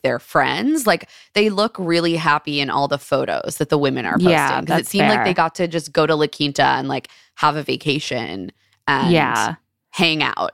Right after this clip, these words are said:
Speaker 1: And that
Speaker 2: Maybe
Speaker 1: seems delightful.
Speaker 2: maybe Leslie just doesn't want to be on camera being told, "We know you did not get the man of your dreams. You got
Speaker 1: This
Speaker 2: your
Speaker 1: was
Speaker 2: heart
Speaker 1: so,
Speaker 2: broken <laughs> by
Speaker 1: so
Speaker 2: Kathy."
Speaker 1: weird.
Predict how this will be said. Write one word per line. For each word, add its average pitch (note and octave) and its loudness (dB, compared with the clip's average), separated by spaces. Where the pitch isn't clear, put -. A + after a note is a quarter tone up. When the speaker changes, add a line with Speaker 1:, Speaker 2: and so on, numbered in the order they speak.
Speaker 1:
And F3+ 2
that G3 4
Speaker 2:
Maybe G3+ 2
Speaker 1:
seems D3+ -4
delightful. - -2
Speaker 2:
maybe F#3+ 4
Leslie F3+ 2
just E3+ -2
doesn't D#3+ 0
want D#3 2
to D3+ -2
be D#3 2
on D3 2
camera C#3+ 0
being C3+ 2
told, C#3+ 2
"We E3+ 0
know D#3 2
you D#3+ 2
did D#3 0
not D3+ 2
get D3+ 0
the D3+ 0
man C#3+ 2
of D3+ -4
your D3+ 0
dreams. - -2
You E3+ 2
got D#3 4
Speaker 1:
This A4 4
Speaker 2:
your - 2
Speaker 1:
was - 0
Speaker 2:
heart - 2
Speaker 1:
so, D4+ 2
Speaker 2:
broken A#3+ 0
<laughs> - -20
by F#3 2
Speaker 1:
so - 0
Speaker 2:
Kathy." A3+ 2
Speaker 1:
weird. F3 0